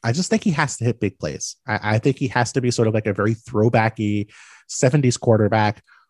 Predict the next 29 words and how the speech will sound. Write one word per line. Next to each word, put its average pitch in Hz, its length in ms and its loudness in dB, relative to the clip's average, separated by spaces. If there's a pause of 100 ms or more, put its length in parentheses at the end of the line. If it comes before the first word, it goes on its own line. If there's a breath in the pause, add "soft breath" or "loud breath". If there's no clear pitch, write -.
(100)
where 104 480 2 (460)
he - 80 -8
doesn't 147 180 2
have 190 80 2
to 139 60 -6
have 151 140 4
a 139 40 -2
great 113 220 0
completion 110 360 -6
percentage, 107 340 -4
but 113 80 -6
if 110 60 -10
he 156 80 4
can 156 120 2
average 123 420 2
maybe 107 220 -4
seven 98 300 -2
and 101 100 0
a - 20 -4
half 101 220 -2
yards 104 220 -2
per - 120 -6
attempt, 120 440 -2 (340 soft breath)
if 117 140 -2
he 120 100 2
can 104 560 -2 (600)
hit - 500 0
chunk 120 320 2
plays 127 580 0